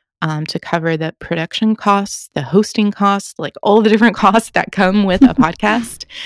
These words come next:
Speaker 1: And it came from listeners of this podcast. They're known, I mean, I, I mention this almost every episode. They are our Patreon prayer partners.
Speaker 2: Mm-hmm.
Speaker 1: Um, and typically with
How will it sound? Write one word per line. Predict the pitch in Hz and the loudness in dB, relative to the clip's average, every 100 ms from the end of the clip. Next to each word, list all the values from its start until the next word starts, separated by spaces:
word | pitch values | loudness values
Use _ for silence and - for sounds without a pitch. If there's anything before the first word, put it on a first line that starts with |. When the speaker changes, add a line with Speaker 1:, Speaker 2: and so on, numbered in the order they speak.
| - - - | -16 -10 -2
Speaker 1:
And | 190 | -2
it | - | -2
came | - 185 196 | -4 -2 0
from | 190 190 165 | 0 0 -2
listeners | 156 - 156 - - - | -6 -6 -6 -6 -8 -8
of | 151 151 | -10 -8
this | 156 | -12
podcast. | - - - - - - | -10 -12 -10 -10 -10 -6
They're | - 180 | 0 2
known, | 175 156 156 - | 2 0 -2 -4
I | 160 | -4
mean, | 151 | -4
I, | 151 - | -6 -6
I | 165 | -4
mention | 165 160 170 160 | -2 -4 -4 -6
this | 147 | -6
almost | 156 156 - | -8 -10 -6
every | 180 170 | -6 -4
episode. | 151 - - 160 - _ - | -6 -10 -12 -12 -12 _ -8
They | 165 180 | -2 -2
are | 165 165 | -2 -4
our | 151 151 | -8 -12
Patreon | _ 180 175 180 175 165 165 | _ -6 -4 -4 -4 -4 -8
prayer | - 151 | -10 -10
partners. | - - 202 190 185 | -12 0 4 4 4
Speaker 2:
Mm-hmm. | 202 214 311 - - - _ - | 2 0 0 -8 -20 -20 _ -6
Speaker 1:
Um, | 165 165 156 - 170 - _ _ - | -4 -2 -6 -8 -14 -16 _ _ -4
and | 180 170 160 160 - - _ _ _ _ _ | -2 0 -2 -4 -8 -10 _ _ _ _ _
typically | - 262 330 - 180 151 156 | 0 0 2 -2 -2 -2 -2
with | 170 165 | -4 -4